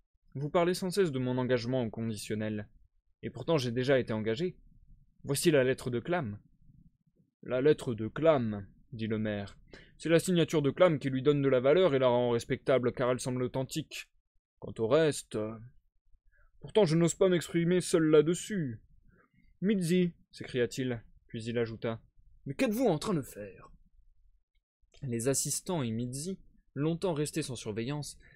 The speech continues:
n'avaient manifestement pas trouvé le dossier recherché. Ils avaient ensuite essayé sans suc-, sans succès de remettre sous clé dans l'armoire la masse désordonnée de dossiers. C'est sans doute ce qui avait donné aux assistants l'idée qu'ils étaient en train de mettre à exécution.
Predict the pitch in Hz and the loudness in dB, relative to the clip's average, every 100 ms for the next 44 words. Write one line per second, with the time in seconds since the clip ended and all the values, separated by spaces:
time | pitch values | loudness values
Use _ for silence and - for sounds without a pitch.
0 | - 127 139 165 175 170 175 - 175 175 | -10 -4 0 0 0 -2 -4 -4 -4 -2
1 | 190 - 160 156 135 131 - 135 117 - | -6 -6 -2 -2 -2 -4 -2 -2 -2 -4
2 | 113 - 101 - _ _ _ _ _ - | -8 -8 -10 -12 _ _ _ _ _ -14
3 | 110 120 123 143 135 175 147 123 139 147 | -2 2 2 0 -4 -4 -6 -4 -2 -2
4 | 139 143 135 143 - - - - 165 143 | -2 -4 -6 -8 -8 -16 -14 -8 -6 -6
5 | - - 165 127 123 147 139 127 - 160 | -8 -4 -2 0 0 -2 -6 -8 -10 -10
6 | - 165 143 123 117 131 151 123 120 143 | -6 -2 -2 -2 -2 -2 -2 0 0 0
7 | 131 139 135 123 123 123 110 107 113 110 | -2 -2 -2 -2 -2 -2 -4 -6 -8 -10
8 | - 107 98 _ _ _ _ _ _ - | -10 -14 -16 _ _ _ _ _ _ -14
9 | 120 120 120 135 - 113 - 120 110 113 | -8 -6 -4 -6 -6 -8 -2 -2 0 -2
10 | 131 131 113 120 - - 165 151 135 139 | -2 -2 -2 -4 -4 -6 -2 -2 0 -2
11 | 170 139 127 139 151 139 143 147 139 147 | -2 -4 -6 -6 -6 -6 -6 -4 -4 -4
12 | 135 127 131 135 135 - 104 | -4 -4 -4 -8 -8 -10 -10